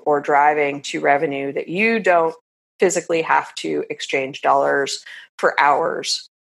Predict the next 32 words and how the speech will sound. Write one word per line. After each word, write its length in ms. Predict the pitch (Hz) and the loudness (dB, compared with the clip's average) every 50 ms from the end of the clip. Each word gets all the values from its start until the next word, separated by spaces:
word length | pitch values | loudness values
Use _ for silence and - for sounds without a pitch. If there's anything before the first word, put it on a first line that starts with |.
| - - | -4 -2
to 100 | - - | -2 0
get. 440 | - - - - - - - - - _ _ _ _ _ _ _ _ | 0 0 0 0 -2 -6 -14 -16 -16 _ _ _ _ _ _ _ _
And 280 | - 156 147 143 143 143 | 0 2 2 2 0 -2
it's 300 | 143 - - - - - | -2 -2 -2 -4 -4 0
scalable, 580 | - 190 180 175 175 170 170 170 170 160 160 160 | 2 2 4 4 4 4 4 4 2 2 2 2
meaning 340 | 156 151 156 151 151 151 151 | -2 -4 -4 -4 -6 -6 -6
you 160 | 151 156 151 | -6 -6 -8
can 240 | - - 170 156 156 | -8 -10 -10 -8 -6
bring 360 | 156 165 175 175 175 180 175 | -2 0 2 2 2 2 2
in 340 | 156 170 170 165 165 165 170 | 0 0 0 0 -2 -2 0
more 280 | 175 190 214 226 226 | 2 2 4 2 2
people 600 | - - 180 165 170 - 151 143 143 147 143 - _ _ _ _ _ _ _ - | 0 -4 -6 -4 0 2 4 4 4 2 0 -4 _ _ _ _ _ _ _ -8
for, 760 | - 190 180 175 170 165 165 160 160 156 151 151 - - 170 | -4 -2 0 2 2 2 2 2 2 2 0 -2 -2 -2 -2
uh, 300 | 160 156 151 147 151 - | 0 2 2 0 0 0
and 160 | - 170 180 185 | -2 -2 0 0
more 220 | 185 185 190 190 | 0 0 0 0
money 380 | 185 170 160 151 143 143 143 139 | 0 0 0 0 -2 -4 -8 -8
for 180 | - - 156 | -4 -4 -4
the 80 | 151 147 | -4 -2
same 280 | - - 156 151 151 147 | 0 0 0 0 0 -2
amount 220 | 147 143 143 143 | -2 -4 -4 -4
of 80 | 135 - - | -6 -8 -8
your 300 | 151 151 147 147 143 147 | -4 0 2 2 0 0
time 320 | - - - 156 147 - - - | -4 -6 -6 -6 -8 -8 -10 -8
spent. 560 | - - - - - - - - - - - _ _ - - - - - - _ _ - | -8 -4 0 0 0 0 0 -4 -14 -20 -20 _ _ -18 -18 -16 -18 -20 -20 _ _ -2
And 600 | 175 175 170 170 165 165 160 160 156 156 160 - - | 0 2 2 2 2 2 0 -2 -4 -6 -10 -12 -6
we 480 | 165 175 175 175 175 180 175 175 175 | -2 0 2 2 2 2 2 2 2
actually, 640 | 175 - 170 175 175 - - 208 185 175 170 160 165 | 2 2 2 0 0 0 0 2 2 2 2 0 0
um, 500 | - 175 160 151 147 147 147 139 147 160 _ _ _ _ _ _ _ _ _ _ _ _ - - | 2 2 2 2 2 2 -2 -6 -10 -14 _ _ _ _ _ _ _ _ _ _ _ _ -20 -6
created 440 | - 214 196 208 254 269 214 185 175 | -2 0 2 2 2 2 2 2 2
a 40 | |
workbook 640 | 160 165 165 170 - - 185 165 156 151 - - - | 2 2 0 0 0 0 2 2 4 2 0 -4 -10